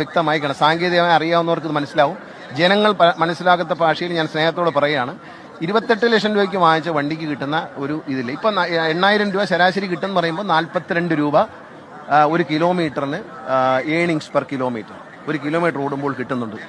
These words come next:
നേരത്തെ കിട്ടിയിരുന്നത് ഇരുപത്തേഴ് രൂപ, ഇരുപത്താറ് രൂപയായിരുന്നു. ഇപ്പോഴത്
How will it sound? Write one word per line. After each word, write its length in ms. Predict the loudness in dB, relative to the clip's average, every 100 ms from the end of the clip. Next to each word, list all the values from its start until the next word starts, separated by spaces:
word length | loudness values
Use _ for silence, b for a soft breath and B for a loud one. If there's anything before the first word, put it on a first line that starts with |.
| -2
നേരത്തെ 260 | 0 0 -2
കിട്ടിയിരുന്നത് 480 | -2 -2 -2 -2 -4 -10 B B -4
ഇരുപത്തേഴ് 460 | 0 0 2 0 2 0
രൂപ, 140 | 2 0 0
ഇരുപത്താറ് 440 | -4 -2 0 0 0
രൂപയായിരുന്നു. 420 | -4 -4 -4 -10 -20 -20 -18 -10 -6
ഇപ്പോഴത് 340 | 2 2 2